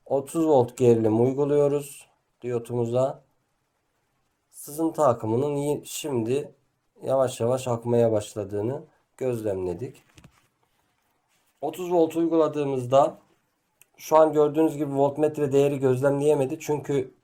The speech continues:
yirmi volt kademesinde olduğumuz için, e, kademe yeterli gelmedi. İki yüz, D C iki yüz volt kademesine aldık. Diyot uçlarındaki gerilimin eksi yirmi dokuz virgül sekiz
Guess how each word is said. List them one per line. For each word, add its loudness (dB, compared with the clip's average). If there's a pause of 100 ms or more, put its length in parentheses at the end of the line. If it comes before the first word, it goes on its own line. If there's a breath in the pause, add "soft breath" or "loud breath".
(340)
yirmi -2
volt 2
kademesinde -2
olduğumuz -2
için, -8 (500 soft breath)
e, -14 (1080)
kademe 2
yeterli 0
gelmedi. 2 (400)
İki -4
yüz, 0 (460)
D -8
C -4
iki -6
yüz 0
volt 2
kademesine -2
aldık. -2 (420 soft breath)
Diyot -4
uçlarındaki -2
gerilimin 0
eksi -8
yirmi -6
dokuz -6
virgül -2 (680)
sekiz -8